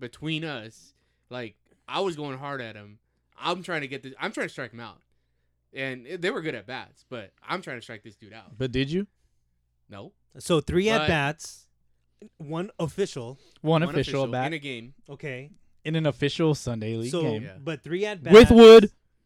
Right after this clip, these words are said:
Speaker 1: Yeah, all with
Speaker 2: Okay,
Speaker 3: Wood.
Speaker 2: so let me say this. Of, of those, those two simulated at-bats, it was metal bat,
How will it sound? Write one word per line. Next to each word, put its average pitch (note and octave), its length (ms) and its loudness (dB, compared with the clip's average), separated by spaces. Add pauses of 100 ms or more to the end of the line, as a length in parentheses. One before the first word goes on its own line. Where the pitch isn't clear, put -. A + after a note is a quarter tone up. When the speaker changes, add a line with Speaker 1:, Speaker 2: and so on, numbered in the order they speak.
(300)
Speaker 1:
Yeah, A#2+ 160 -10
all D3+ 260 -8
with F3 140 -6
Speaker 2:
Okay, F#3+ 300 8
Speaker 3:
Wood. C#3+ 60 -2
Speaker 2:
so G#3+ 140 6
let A3+ 160 8
me A#3+ 80 4
say G#3+ 220 6
this. F3+ 160 6
Of, D#3 180 2
of C#3+ 200 0
those, C3+ 240 2
those B2+ 200 -2
two E3+ 300 2
simulated D3 500 0
at-bats, C#3+ 360 -2
it D3+ 80 0
was D3 140 4
metal C3 240 4
bat, C3 260 -2